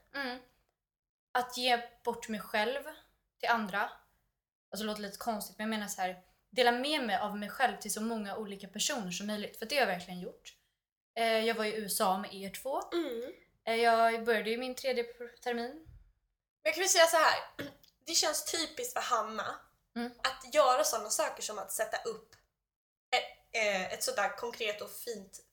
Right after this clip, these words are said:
Speaker 3: formulerat också nyårsmål.
Speaker 2: Mm.
Speaker 3: Det var inte, det var inte ett... Alltså, så här, jag är lite allergisk mot nyårslöften överlag.
Speaker 1: Mm.
Speaker 3: Och det du gör, Hanna, är att du satte med, det där var ju nästan som en affirmation.
Speaker 1: Ja.
Speaker 3: Alltså, förstår du? Det där var mer som ett,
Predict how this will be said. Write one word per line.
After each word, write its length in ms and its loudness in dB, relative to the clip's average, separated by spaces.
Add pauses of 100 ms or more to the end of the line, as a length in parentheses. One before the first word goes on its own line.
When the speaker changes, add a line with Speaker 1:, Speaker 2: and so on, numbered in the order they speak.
Speaker 3:
formulerat 560 -8
också 320 -8 (520)
nyårsmål. 560 -2
Speaker 2:
Mm. 260 -8 (360)
Speaker 3:
Det 100 -4
var 80 6
inte, 200 0 (120)
det 80 0
var 100 4
inte 200 -2
ett... 220 -4 (280)
Alltså, 180 -2 (240)
så 140 -2
här, 140 4 (320)
jag 140 2
är 60 4
lite 280 0
allergisk 520 4
mot 340 -12
nyårslöften 640 -4 (140)
överlag. 560 -2 (680)
Speaker 1:
Mm. 260 -4 (240)
Speaker 3:
Och 260 2 (200)
det 160 -2
du 140 2
gör, 160 4
Hanna, 200 -2
är 80 -4
att 160 -10
du 240 -10
satte 320 -4
med, 240 -10
det 60 -14
där 100 -4
var 80 -4
ju 60 -2
nästan 220 -6
som 180 -8
en 200 -10 (400)
affirmation. 880 -4
Speaker 1:
Ja. 80 -2
Speaker 3:
Alltså, 180 -2
förstår 220 2
du? 60 -4
Det 60 -8
där 120 2
var 100 2
mer 200 -4
som 260 0
ett, 240 -12